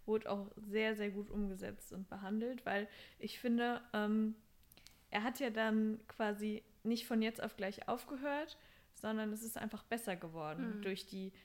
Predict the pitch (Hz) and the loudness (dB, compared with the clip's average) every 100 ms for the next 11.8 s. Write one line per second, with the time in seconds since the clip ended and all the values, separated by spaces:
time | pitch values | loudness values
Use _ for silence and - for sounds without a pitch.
0 | - - 196 185 185 254 254 254 233 226 | -16 -6 -2 -2 -2 -2 0 0 0 0
1 | 214 214 214 214 214 226 226 - 214 220 | 2 2 0 0 0 0 -2 -4 -4 -2
2 | 220 220 226 214 196 196 202 - - - | -2 -2 -2 -4 -2 -2 -4 -8 -18 -18
3 | - - - 233 233 202 208 208 214 - | -14 -8 -2 0 2 0 -2 -2 0 0
4 | 220 208 214 220 - - - - 220 233 | 2 2 2 0 -4 -16 -16 0 2 2
5 | 254 247 - 247 - - 247 226 190 175 | 2 -2 -2 -2 -2 0 2 2 0 -4
6 | 180 202 202 196 196 208 208 208 - 208 | -4 -2 -2 -2 0 2 2 -2 0 0
7 | 220 247 262 226 - 214 247 294 285 254 | 0 -2 0 2 2 -2 0 -2 0 -2
8 | 226 - 277 269 - 226 214 220 214 208 | -4 -4 -4 -4 -2 0 2 4 2 2
9 | 208 214 226 226 254 240 240 226 233 247 | 0 0 4 4 4 4 4 2 2 -2
10 | 226 226 - 214 208 - 233 214 233 254 | -4 -6 -2 0 0 2 2 4 4 4
11 | 254 - - 214 220 220 226 | 2 -8 0 2 4 4 2